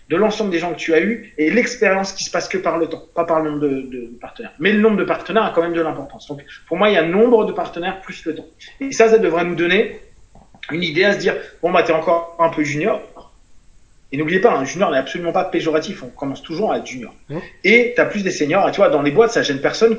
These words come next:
Speaker 1: on, on sait qu'il y a un consultant senior, un consultant
Speaker 2: Ouais,
Speaker 1: junior.
Speaker 2: c'est vrai.
Speaker 1: Ça dérange personne. Bah, nous, c'est un peu pareil. Pour moi, il y a des hypno-consultants, des consultants hypnotiques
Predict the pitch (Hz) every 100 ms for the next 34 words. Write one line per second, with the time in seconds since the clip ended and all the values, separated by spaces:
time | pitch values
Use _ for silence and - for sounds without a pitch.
0 | - 135 135 139 139 185 156 - 160 -
1 | - - 247 151 196 170 143 139 156 196
2 | 156 143 147 151 143 147 - - - 127
3 | - - - - - - - _ 147 196
4 | 208 175 185 180 151 123 - 135 156 190
5 | 143 123 139 151 170 160 160 147 - -
6 | 143 135 165 147 - - - - - -
7 | 151 165 151 151 143 151 -